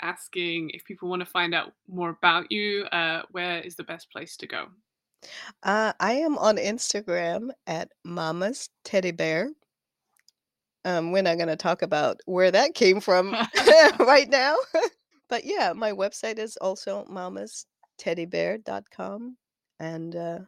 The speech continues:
Speaker 2: my email is hello at mamas teddy bear dot com. <laughs>
Speaker 1: You can go and say hello then, I love
Speaker 2: You
Speaker 1: it.
Speaker 2: can say hello, yes,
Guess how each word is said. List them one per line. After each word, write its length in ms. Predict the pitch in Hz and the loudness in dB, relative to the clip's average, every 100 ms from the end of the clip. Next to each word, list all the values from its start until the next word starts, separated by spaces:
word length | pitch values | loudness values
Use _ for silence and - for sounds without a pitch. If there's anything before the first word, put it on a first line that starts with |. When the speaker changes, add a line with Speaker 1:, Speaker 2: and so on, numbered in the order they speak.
| _ _ _ - | _ _ _ -10
Speaker 2:
my 400 | 156 196 208 - - | -4 -2 -2 -6 -6
email 360 | 196 196 190 - | -4 0 0 0
is 240 | 190 - 190 | -2 -6 0
hello 340 | 202 208 220 - | 6 8 6 4
at 200 | 208 208 | 0 0
mamas 460 | 214 208 220 226 | -4 -2 -2 -4
teddy 240 | - 190 220 | 0 0 2
bear 180 | 220 226 | 0 0
dot 220 | 226 - | -2 2
com. 400 | - 302 285 277 - - - | 4 4 6 4 0 -2 6
<laughs> 80 | 415 359 480 - - _ _ _ _ _ _ - - - | 8 8 6 2 -10 _ _ _ _ _ _ -20 -16 -12
Speaker 1:
You 80 | |
can 100 | 180 | -8
go 140 | 170 170 | -4 -2
and 140 | 185 | -2
say 120 | 220 | -4
hello 300 | 226 240 269 370 | -4 -2 -2 0
then, 220 | 233 165 | 0 -2
I 60 | 185 | -6
love 200 | 208 294 | -6 2
Speaker 2:
You 160 | 196 247 | 2 4
Speaker 1:
it. 40 | |
Speaker 2:
can 140 | 311 | 0
say 200 | 294 233 | 2 2
hello, 340 | 247 254 277 233 | 2 4 4 4
yes, 400 | 208 294 - | 4 0 0